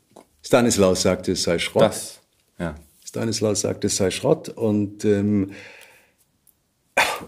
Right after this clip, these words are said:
Speaker 2: Aber weiß man, was da, was da persönlich quasi für Beweggründe waren, warum?
Speaker 1: Der Bruderkampf ist ein ganz wichtiges Thema im Buch.
Speaker 2: Ja.
Speaker 1: Das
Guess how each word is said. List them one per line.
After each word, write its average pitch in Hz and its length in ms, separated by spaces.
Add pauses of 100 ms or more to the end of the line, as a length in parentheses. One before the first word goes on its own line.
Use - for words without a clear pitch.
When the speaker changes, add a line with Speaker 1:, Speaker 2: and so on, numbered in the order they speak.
(220)
Speaker 2:
Aber 104 180
weiß 120 180
man, 127 140
was 113 160
da, 101 480
was 101 160
da 104 100
persönlich 113 560
quasi 113 420
für 113 200
Beweggründe 104 600
waren, 98 240
warum? 98 500 (280)
Speaker 1:
Der - 120
Bruderkampf 151 640
ist 127 140
ein 113 80
ganz 110 220
wichtiges 107 420
Thema 131 280
im 104 120
Buch. 67 360 (160)
Speaker 2:
Ja. 92 200 (380)
Speaker 1:
Das - 80